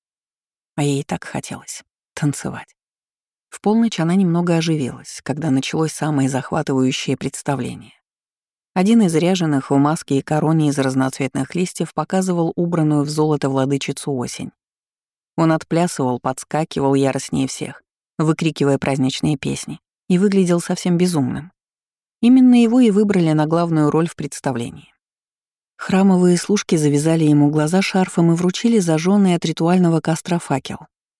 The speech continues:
Музыка стихла. Вся площадь замерла, напряжённо наблюдая. Ряженый волчком закрутился на месте и двинулся сквозь толпу.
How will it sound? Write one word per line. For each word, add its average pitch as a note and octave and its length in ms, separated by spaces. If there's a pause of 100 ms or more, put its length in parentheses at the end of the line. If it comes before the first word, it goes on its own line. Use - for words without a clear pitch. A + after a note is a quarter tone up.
(420)
Музыка D#3 360
стихла. - 440 (320)
Вся - 220
площадь D3+ 400
замерла, C3+ 460
напряжённо C#3 520
наблюдая. C#3+ 600 (840)
Ряженый F#3 480
волчком D#3+ 560
закрутился E3 580
на E3+ 120
месте G#3+ 280
и E3 60
двинулся F#3 420
сквозь - 320
толпу. E3 460